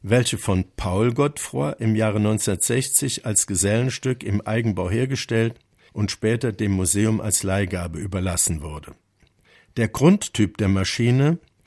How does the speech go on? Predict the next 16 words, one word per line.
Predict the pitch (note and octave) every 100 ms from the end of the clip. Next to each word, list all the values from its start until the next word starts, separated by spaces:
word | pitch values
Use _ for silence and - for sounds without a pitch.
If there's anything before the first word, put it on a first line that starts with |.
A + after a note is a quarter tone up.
| -
stellte | - A2+ A2+ A#2+ A#2 -
Stanz- | - - A2+ D#3+ F#3 - -
und | A2+ G2 -
Triebnietmaschine | - C3 E3 _ _ A2 B2 D3 - - B2 A#2 - A#2+ A#2+ A#2+
Multiplex | A2 A#2 B2 B2 F#2 E2 -
dar | - F#2 G#2+ F3 - _ _ _ _ _ _ -
und | A#2+ A#2+ -
diente | C#3 D3 D#3 C#3+ C#3 G2+
wie | G#2
die | G2+
Vorgängervariante | - C#3+ D#3 C#3+ C#3 A#2+ A#2+ G#2+ G#2 A2 A#2 -
als | G2+ -
Reparaturwerkzeug | G#2+ - F#2 - C#3 A#2+ A#2 G#2+ - A2 G#2
für | - F#2+
mechanische | F2 - G#2 G2 G#2+ - D3
Uhren. | E3 A#2 D2+